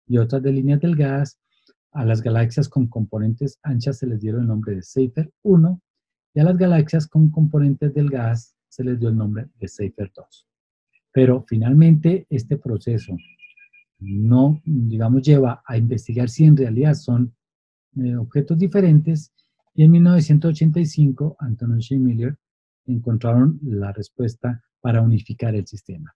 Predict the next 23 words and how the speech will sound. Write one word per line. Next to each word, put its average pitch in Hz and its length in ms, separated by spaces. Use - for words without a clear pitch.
Utilizando 135 640
luz 165 240
polarizada, 165 800
es 123 80
decir, 123 320
utilizando 117 580
ciertos 135 520
dispositivos 120 720
que 110 160
permiten 113 520
mirar 120 280
s-, - 300
las 123 280
oscilaciones 123 500
de 139 100
los 113 140
campos 113 400
eléctricos 117 460
y 120 60
magnéticos 113 600
en 98 140
direcciones 104 500
preferenciales, 156 800